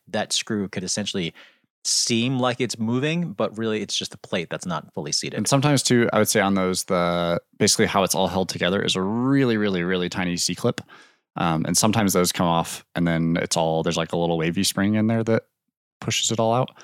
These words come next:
Speaker 2: But basically sometimes that C-clip will get in, like, messed up with the threads, and then that also makes this happen. Um, so I would just make sure that's all together properly.
Speaker 1: Okay, so Ron or Rob,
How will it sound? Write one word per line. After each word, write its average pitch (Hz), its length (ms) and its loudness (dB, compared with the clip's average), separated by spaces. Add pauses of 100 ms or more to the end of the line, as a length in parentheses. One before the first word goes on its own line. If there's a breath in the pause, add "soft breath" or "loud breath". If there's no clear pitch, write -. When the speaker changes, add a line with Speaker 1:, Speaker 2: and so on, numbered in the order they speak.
(160 loud breath)
Speaker 2:
But 113 60 0
basically 113 260 6
sometimes 113 320 4
that - 120 0
C-clip 95 440 0
will 85 240 0 (280)
get 92 220 0
in, 85 400 0 (320)
like, - 240 -6
messed - 220 -2
up - 120 -4
with 92 100 -4
the - 100 -6
threads, 85 360 -2
and 82 140 -2
then 82 140 -2
that 82 220 -2
also 85 280 -4
makes 80 220 -4
this 82 160 -2
happen. - 340 -4 (540 loud breath)
Um, - 460 -4 (220)
so 101 120 0
I - 20 4
would 90 80 4
just 85 160 -2
make - 100 0
sure 80 140 0
that's - 140 -4
all 73 100 -6
together 78 460 -4 (300)
properly. - 460 -6 (560)
Speaker 1:
Okay, 135 180 -4
so 107 400 -2
Ron 123 360 2 (580)
or 98 180 -2
Rob, 90 460 0